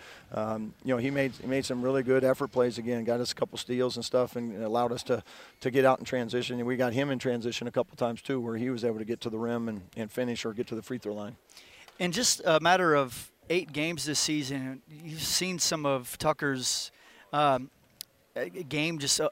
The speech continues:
Speaker 2: evolving in just a, you know, a handful of games. What has most improved, uh, from, from your end? I mean, he, uh,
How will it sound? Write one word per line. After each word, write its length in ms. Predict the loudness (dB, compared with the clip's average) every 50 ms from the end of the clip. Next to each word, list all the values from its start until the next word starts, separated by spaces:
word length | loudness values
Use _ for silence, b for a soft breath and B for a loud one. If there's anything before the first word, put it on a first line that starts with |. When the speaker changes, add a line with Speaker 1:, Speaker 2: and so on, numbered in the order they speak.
| 0
Speaker 2:
evolving 720 | -2 -2 -2 0 2 2 2 2 2 0 -2 -2 -4 -10 -14 -20 -20 -18 -10 -8
in 140 | -6 -6 -4
just 240 | -4 -4 -2 0 0
a, 140 | 0 -2 -2
you 80 | -4
know, 140 | -6 -6 -6
a 40 | -6
handful 460 | -6 -6 -8 -8 -8 -6 -6 -6 -6
of 60 | -4
games. 440 | -4 -4 -4 -4 -4 -4 -6 -6 -8 B B B B B B B B
What 200 | 4 4 6 6
has 300 | 6 6 4 4 2 -4 _ _ _ -6
most 360 | 0 2 4 4 4 4 2
improved, 600 | 0 -4 -4 -4 0 0 0 0 -2 -4 -10 -10 -6 -4
uh, 240 | -2 0 0 -2 -4 _ -12 -18 -18 _ -20 -20
from, 340 | -6 0 2 2 2 2 -2 -6
from 180 | -4 -4 -2 0
your 180 | 0 2 2 2
end? 220 | 2 0 0 0
I 80 | -2 0
mean, 300 | 0 -2 -4 -4 -6 -10 B B B B B B
he, 300 | B -10 -6 -2 0 2
uh, 220 | 2 2 2 0